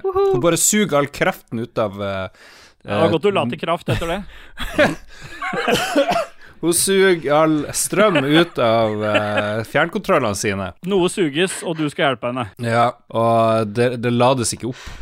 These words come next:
Speaker 3: Nei.
Speaker 2: Så jeg må hjelpe henne å lade opp. Jeg må lade opp på mamma og hennes ting.
Speaker 1: <laughs> Ja.
Speaker 2: For å si det sånn.
Speaker 3: Ja, en sier det.
Speaker 1: Fint.
Speaker 3: Ja. Nei, men det høres jo bra ut, eh, det,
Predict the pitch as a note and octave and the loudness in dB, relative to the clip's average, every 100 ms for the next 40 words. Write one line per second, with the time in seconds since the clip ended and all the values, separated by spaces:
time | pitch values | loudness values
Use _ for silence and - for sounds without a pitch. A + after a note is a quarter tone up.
0 | - F3 G#3 - - - G#2 F#2+ G#2 A#2 | -10 -4 -4 -4 -10 -10 -4 -2 0 2
1 | B2+ C3+ C#3 A2 A#2 B2 A2+ B2+ - D#3+ | 0 2 0 4 4 4 2 -2 -4 -2
2 | G3+ G3 G3 G#3+ E3+ - A#2+ A2+ B2+ E2 | 2 4 4 4 0 -2 -2 0 -2 -4
3 | - - - A#2 A#2 A#2 D#5 F#5 G2+ - | -8 -12 -8 -4 -2 -2 0 -2 -2 -10
4 | - _ _ G#4 - - - - _ _ | -20 _ _ -12 -12 -18 -20 -20 _ _
5 | G#4+ F#4+ - - _ - G3+ E3 C#3 A#2 | -4 -4 -4 -20 _ -2 2 2 0 -2
6 | G2+ G#2 F#2 G#3+ C4+ A3+ A#3 C#4+ B3 A3 | -2 -6 -6 -2 0 0 -2 -2 0 2
7 | C3 - _ D3+ F3+ E3 _ - F3+ - | -2 -10 _ -10 -10 -10 _ -10 -10 -12
8 | - _ _ _ G3 A#3 - - G#3+ B3+ | -20 _ _ _ -8 -8 -10 -4 -2 0
9 | A#3 A3+ A3 E3 G3+ F3 C#3+ F3+ - G#3 | 0 2 2 0 -2 -2 -2 -2 -2 0
10 | G3+ F#3+ F#3 F3 F3 F3 E3 | 0 0 -2 -4 -8 -8 -6